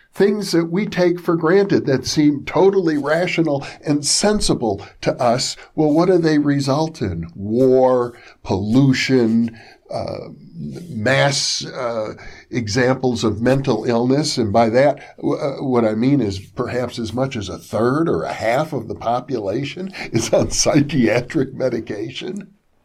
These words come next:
So one wonders, what, what does it even mean to say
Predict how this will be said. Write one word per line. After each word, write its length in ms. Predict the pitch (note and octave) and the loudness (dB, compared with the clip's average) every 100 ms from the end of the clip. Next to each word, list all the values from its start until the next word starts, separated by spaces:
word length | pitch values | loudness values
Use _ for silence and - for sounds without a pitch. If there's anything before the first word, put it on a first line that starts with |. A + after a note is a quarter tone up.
| _ _ _ _ _ _ _ _ _ - | _ _ _ _ _ _ _ _ _ -12
So 460 | - C3+ C3 B2 - _ _ _ _ | -2 2 2 0 -12 _ _ _ _
one 500 | - D3+ D#3+ F#3 F3 | -8 -2 0 2 2
wonders, 500 | F3 A3 D3 G#2+ - | 0 0 0 -2 -2
what, 240 | C#3 D3+ - - - | -2 -2 -4 -20 -6
what 240 | D#3+ G3+ | -6 0
does 180 | A#3 A3 | 0 4
it 140 | G3+ G3+ | 2 2
even 400 | G3 G3 E3+ D3 | 0 2 2 4
mean 440 | D3 A3 G3 G#2+ | 4 6 4 0
to 140 | - A#2 | -2 -4
say 640 | - C3+ D#3 A#2 F2 E2+ | 0 2 2 2 -2 -10